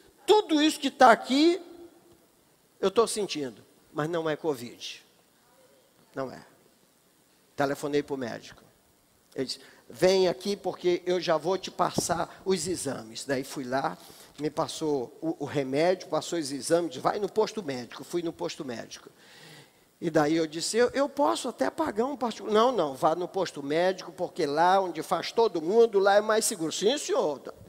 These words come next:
Fui lá. E fiz o primeiro exame, negativo. Digo: "Ê, Jesusão, uau!" Comemorei. E daí o camarada que veio dar, dar o resultado disse:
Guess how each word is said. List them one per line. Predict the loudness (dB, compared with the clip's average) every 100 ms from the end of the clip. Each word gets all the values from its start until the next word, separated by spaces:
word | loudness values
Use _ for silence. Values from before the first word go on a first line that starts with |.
| -16
Fui | -8 -8
lá. | -8 -14 _ -20 _ _ _ _ _ _ -6
E | -4
fiz | -4 -6
o |
primeiro | -6 -4 -2 -2
exame, | -4 -6 -10 -18 -8
negativo. | -6 -2 -2 -2 -12 -14 -16 -18
Digo: | -12 -4
"Ê, | 0 0
Jesusão, | 0 -4 -6 -8 -10 -8 -10 -10 -14 -14
uau!" | -14 -12 -16 -18 -20 -20 -20 -20 -20 -20 -20 _ -20
Comemorei. | -12 -6 -2 -2 -2 -2 -2 -4 -12 -16 -6
E | -2
daí | 0 0
o | 0
camarada | 0 0 0 -2
que | -8
veio | -4 -2
dar, | 4 4 4 -2 -10
dar | 2 2
o |
resultado | 4 -2 -4 -6 -4 -4
disse: | -6